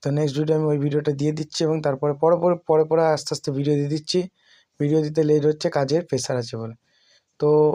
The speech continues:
তোমাদের মাথায় একটাই রা-, জিনিস রাখবে যে কোনো সফটওয়্যার আমাদের স-, এটাকে কোনো রকম ক্র্যাশ করতে পারবে না বা ওভার, ওভার দিয়ে বেরিয়ে যেতে পারবে না। আমাদের সফটওয়্যার, আমাদের কাজ যেমন আছে সেরকমই চলতে থাকবে এবং, আহ,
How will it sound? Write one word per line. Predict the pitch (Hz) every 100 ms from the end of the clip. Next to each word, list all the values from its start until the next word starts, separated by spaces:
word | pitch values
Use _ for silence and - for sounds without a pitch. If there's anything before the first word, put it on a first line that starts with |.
| 208
তোমাদের | - 160 156 160
মাথায় | 147 151 160
একটাই | 151 170
রা-, | 160 160 139
জিনিস | 165 156
রাখবে | 156 160 170 202 220 _ _ _
যে | 147
কোনো | 143 151 156
সফটওয়্যার | 147 143 156 147
আমাদের | 143 147 156
স-, | - - - _ -
এটাকে | 143 147 170 220 _ _ _ _ _ _ _ -
কোনো | 143
রকম | 143 139 214 220
ক্র্যাশ | - 139 -
করতে | 147 139
পারবে | 139 139 143 165
না | 180 214 _ _ _ _ _ -
বা | 143
ওভার, | 135 143 151 - -
ওভার | 139 143 151
দিয়ে | 143 160
বেরিয়ে | 131 139 151 156
যেতে | 151
পারবে | 139 147 156
না। | 175 202
আমাদের | 180 139 147
সফটওয়্যার, | - 147 - 147
আমাদের | 143 147
কাজ | 143 151 170
যেমন | 143 143 143
আছে | 156
সেরকমই | 143 131 139 143
চলতে | 143 143
থাকবে | 143 165 180 - - - -
এবং, | 156 185 220 - _ _ _ _ _ _ -
আহ, | 143 135 135 127